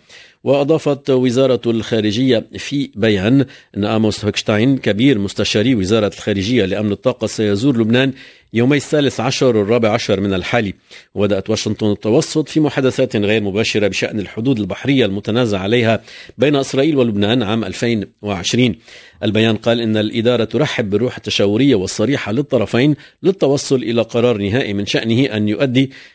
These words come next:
إلى قدر أكبر من الاستقرار والأمن والازدهار لكل من لبنان وإسرائيل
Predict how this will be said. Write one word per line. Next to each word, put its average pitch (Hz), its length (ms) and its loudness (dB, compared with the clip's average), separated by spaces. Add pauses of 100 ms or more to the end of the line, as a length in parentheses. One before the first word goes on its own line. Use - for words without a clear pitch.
(100)
إلى 131 180 2
قدر 120 420 0
أكبر 110 380 0
من 127 160 2
الاستقرار 117 600 0
والأمن 107 360 0
والازدهار 101 560 2
لكل 117 300 0
من 110 180 0
لبنان 101 340 0
وإسرائيل 135 640 0